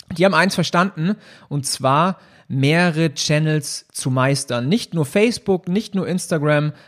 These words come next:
sondern auch alle anderen Channels, die für die Produkte oder für die Marke Sinn machen. Da gehört zum Beispiel auch E-Mail-Marketing mit dazu. Und so bekommt man natürlich eine Brand,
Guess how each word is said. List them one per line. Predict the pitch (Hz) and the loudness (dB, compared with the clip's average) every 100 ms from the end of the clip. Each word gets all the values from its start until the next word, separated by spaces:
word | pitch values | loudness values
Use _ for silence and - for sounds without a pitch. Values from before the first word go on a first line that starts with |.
| - | -10
sondern | - 160 185 170 | -2 2 2 0
auch | 143 143 | -2 -2
alle | - 170 160 | -2 0 0
anderen | 151 156 | 0 -2
Channels, | 131 151 151 135 | 0 0 0 -4
die | - 139 135 - - _ _ _ _ - | -4 -2 -2 -4 -18 _ _ _ _ -6
für | - | 0
die | 185 | 2
Produkte | 170 - 208 - 175 | 2 2 2 2 2
oder | 151 | 2
für | 135 | 2
die | 143 | 0
Marke | 143 170 165 | 4 4 2
Sinn | 139 180 | 2 2
machen. | 165 143 143 143 | 4 2 2 0
Da | |
gehört | 139 143 143 | 2 2 0
zum | 131 | -2
Beispiel | 131 123 | -2 -2
auch | 127 | -4
E-Mail-Marketing | 208 208 147 135 139 135 135 | 0 0 2 0 0 -2 -2
mit | 127 | -2
dazu. | 127 - 180 269 - - - 151 | -4 -2 0 0 -4 -20 -20 -10
Und | 143 135 | -4 2
so | 165 220 | 2 2
bekommt | 190 - 180 185 | 0 0 0 0
man | 170 | -2
natürlich | 160 - 170 160 | -2 -2 -2 -2
eine | 151 123 | -2 -4
Brand, | - 131 143 165 170 - | -2 2 2 2 -2 -6